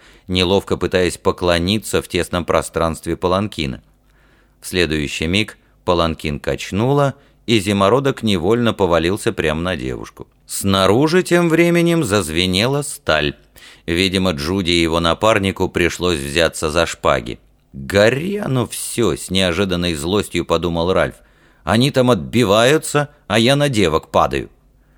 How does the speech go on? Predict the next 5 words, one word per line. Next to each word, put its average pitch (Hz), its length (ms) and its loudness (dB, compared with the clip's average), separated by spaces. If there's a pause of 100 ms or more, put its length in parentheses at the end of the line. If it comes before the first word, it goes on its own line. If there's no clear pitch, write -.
(460)
От 87 240 -2
девушки 131 800 0 (280)
пряно 87 340 0
пахло 71 460 -2
духами 104 800 -2